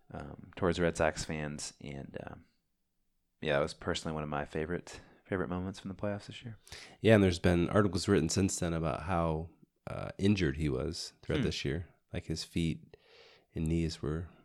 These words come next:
Speaker 2: were
Speaker 1: Hmm.
Speaker 2: pretty banged up.
Speaker 1: There's, like, zero percent chance he comes back.
Speaker 2: Right, yeah. I saw some quote where essentially said he was playing on stubs. So, um, yeah, really cool moment. I agree. Uh, Kershaw finishing off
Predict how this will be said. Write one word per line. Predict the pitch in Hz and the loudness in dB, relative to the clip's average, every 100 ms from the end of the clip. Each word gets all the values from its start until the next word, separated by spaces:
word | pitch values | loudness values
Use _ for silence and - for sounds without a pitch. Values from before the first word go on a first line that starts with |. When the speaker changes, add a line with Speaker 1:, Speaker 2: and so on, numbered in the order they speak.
| - | -10
Speaker 2:
were | 98 | -4
Speaker 1:
Hmm. | |
Speaker 2:
pretty | 101 87 | 2 4
banged | 80 78 82 | 4 0 0
up. | 85 - _ - - | -2 -4 _ -16 2
Speaker 1:
There's, | 139 139 | 4 8
like, | 117 | 8
zero | 98 98 101 | 8 6 6
percent | - 101 | 4 -4
chance | 98 101 | -2 -4
he | 104 | -2
comes | 104 101 | -4 -6
back. | - 107 - - - - | -4 -6 -8 -16 -16 -8
Speaker 2:
Right, | - 85 73 | 0 2 2
yeah. | - 80 85 - | 0 -2 -4 0
I | 104 104 - _ - | 6 6 4 _ -10
saw | - 98 | 0 2
some | - 98 | 4 0
quote | - 80 - | 2 2 2
where | 80 85 - - - - - _ _ _ | 0 -2 -6 -14 -20 -20 -20 _ _ _
essentially | - 98 87 | 2 2 2
said | - 82 | 2 2
he | 78 | 2
was | 80 | 2
playing | 87 76 | 2 2
on | 69 | 2
stubs. | - 80 80 - - - - - | 0 0 0 -2 -10 -10 -20 -20
So, | - - - 92 - - _ _ - - - - - - | -14 -8 -6 -8 -12 -20 _ _ -18 -16 -16 -16 -20 -4
um, | 95 90 80 73 71 85 - - _ _ - | 2 4 4 4 0 -4 -10 -20 _ _ 0
yeah, | |
really | 82 82 82 | 2 4 0
cool | - 87 | 0 0
moment. | 85 82 | 0 0
I | 82 | -2
agree. | 87 98 98 - - _ - | 0 0 0 -4 -18 _ -6
Uh, | - 92 85 90 110 | 2 4 4 2 0
Kershaw | - - - 120 | 8 8 10 8
finishing | - 117 - 104 | 8 6 6 6
off | 104 101 - - - | 8 8 4 -6 -14